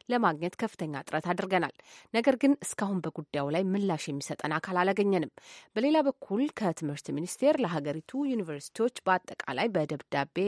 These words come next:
የተላለፈው መመሪያ እንደሚለው ዩኒቨርሲቲ የሚሰጠውን ትምህርት ተከታትለው ያጠናቀቁ የቅድመ ምረቃ መርሃ ግብር እጩ ምሩቃን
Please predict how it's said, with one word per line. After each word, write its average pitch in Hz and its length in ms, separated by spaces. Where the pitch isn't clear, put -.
የተላለፈው 156 880
መመሪያ 156 540
እንደሚለው 226 540
ዩኒቨርሲቲ 170 680
የሚሰጠውን 160 460
ትምህርት - 260
ተከታትለው 180 600
ያጠናቀቁ 254 800
የቅድመ 208 560
ምረቃ 190 540
መርሃ 175 260
ግብር 160 240
እጩ 214 440
ምሩቃን 170 460